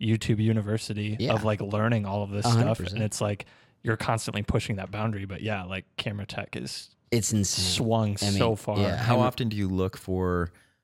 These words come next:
Speaker 3: just production companies like that who, who you know are, can be fast-moving, nimble, that sort of thing?
Speaker 2: All
Speaker 3: How
Speaker 2: the
Speaker 3: important
Speaker 2: time.
Speaker 3: is that to
Speaker 2: Well,
Speaker 3: you?
Speaker 2: I'll say this. I mean, just in the general marketplace of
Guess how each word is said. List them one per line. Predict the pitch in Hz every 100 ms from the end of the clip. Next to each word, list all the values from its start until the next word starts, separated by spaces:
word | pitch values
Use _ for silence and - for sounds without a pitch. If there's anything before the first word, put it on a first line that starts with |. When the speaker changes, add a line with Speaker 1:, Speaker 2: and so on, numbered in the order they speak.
| _ -
Speaker 3:
just | 107 -
production | 92 90 92
companies | 90 82
like | 90 85
that | 78
who, | 87 85 85 95
who | 95
you | 87
know | 87 85 90
are, | 87 87 - - -
can | - 85
be | 82 80 78 - _ -
fast-moving, | 85 - 87 82 82 82
nimble, | 85 85 82 80 82 - - _ _
that | 98 95
sort | 101
of | 90
thing? | 92
Speaker 2:
All | 185
Speaker 3:
How |
Speaker 2:
the | 240
Speaker 3:
important | 107 135
Speaker 2:
time. | 156
Speaker 3:
is | -
that | 78
to | -
Speaker 2:
Well, | 139
Speaker 3:
you? | 135
Speaker 2:
I'll | 151
say | 175
this. | 165 156 127
I |
mean, | 120 113
just | 117 -
in | - 139
the | 117
general | 98 120 135 123 104 95 - _
marketplace | 104 104 107 107 117 117 82 - 101 95 -
of | 92 92 87 98